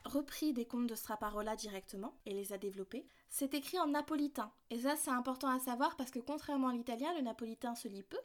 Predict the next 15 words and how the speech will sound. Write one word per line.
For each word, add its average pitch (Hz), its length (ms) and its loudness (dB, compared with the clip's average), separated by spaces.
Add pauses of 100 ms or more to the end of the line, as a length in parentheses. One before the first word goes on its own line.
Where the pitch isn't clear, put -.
Et 269 140 4
du 254 160 2
coup, 339 360 0
il 240 220 2
n'a 233 120 4
pas 311 220 4
vraiment 277 300 4
voyagé 254 400 2
en 269 80 4
Europe. 220 320 -2 (840)
Donc, 269 400 2
on 240 160 4
a 262 140 6
une 240 120 2 (240)
connaissance 247 560 0